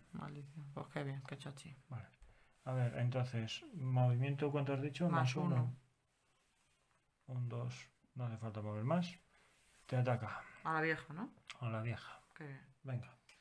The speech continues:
Speaker 2: saca, cartita mala.
Speaker 1: Cero.
Speaker 2: Cero. Te hace dos y herida.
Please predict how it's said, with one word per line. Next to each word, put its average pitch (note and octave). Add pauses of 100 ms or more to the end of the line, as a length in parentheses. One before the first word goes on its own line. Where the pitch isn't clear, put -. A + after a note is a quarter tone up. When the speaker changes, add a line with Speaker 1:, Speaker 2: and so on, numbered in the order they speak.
(240)
Speaker 2:
saca, B2+
cartita B2+ (260)
mala. A2 (160)
Speaker 1:
Cero. E3 (320)
Speaker 2:
Cero. G#2 (460)
Te C3
hace C3 (120)
dos C#3
y B2+
herida. A2